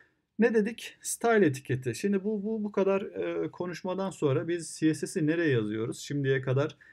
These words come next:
hep sen bize burada hemen öğeyi denetle deyip şuraya geliyorsun, yazıyorsun. Hazırda yazılacak, e, bir yer tanımlanmış. Peki, e, dosyada nereye yazıyoruz?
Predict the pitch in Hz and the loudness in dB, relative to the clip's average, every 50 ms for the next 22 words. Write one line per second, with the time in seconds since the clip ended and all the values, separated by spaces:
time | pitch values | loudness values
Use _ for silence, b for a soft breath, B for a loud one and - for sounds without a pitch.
0 | B B B 151 147 135 - 151 139 127 127 123 113 131 160 170 147 131 139 135 | B B B 0 0 0 0 -2 0 2 2 2 2 2 0 0 -2 -2 -2 -2
1 | 131 139 139 139 - - 143 143 143 143 139 143 - - - - 139 135 135 131 | 0 0 0 0 0 -2 -2 -2 0 0 0 -2 -4 -6 0 2 4 4 4 2
2 | 131 127 131 131 135 135 - - - 131 120 110 120 151 151 - - - _ - | 2 0 0 0 0 -2 -4 -2 -2 -2 -2 0 -2 -2 -4 -4 -8 -20 _ -12
3 | - - 147 120 113 113 120 131 139 123 110 104 101 - - 185 175 165 160 156 | -8 -4 -2 -2 -2 0 0 0 0 0 0 0 -2 -4 -6 -8 -6 -4 -4 -2
4 | 156 147 120 - - - 180 160 139 135 127 123 127 120 120 143 143 135 131 127 | 0 0 -2 -2 -4 -8 -12 -6 -4 -2 0 0 0 0 0 0 0 2 0 0
5 | 127 135 135 127 123 151 160 - _ _ b b b b b b - 135 127 127 | 0 -2 -2 -2 -2 -4 -4 -4 _ _ b b b b b b -2 2 4 4
6 | 127 120 123 143 147 151 151 143 131 127 120 113 110 107 110 107 117 120 120 - | 4 4 4 4 4 4 4 4 0 -4 -4 -4 -2 -2 -4 -4 -6 -8 -12 -8
7 | - - 160 156 - 175 170 170 - - - - - - 131 135 151 139 - 151 | -4 -4 -4 -4 -2 -4 -4 -4 -4 -8 -10 -12 -8 -2 0 2 2 2 0 -2
8 | 131 110 107 104 107 104 107 107 107 104 107 131 160 196 - - | -2 -2 -2 -2 -2 -2 -2 -2 -2 -2 -4 -4 -6 -6 -8 -14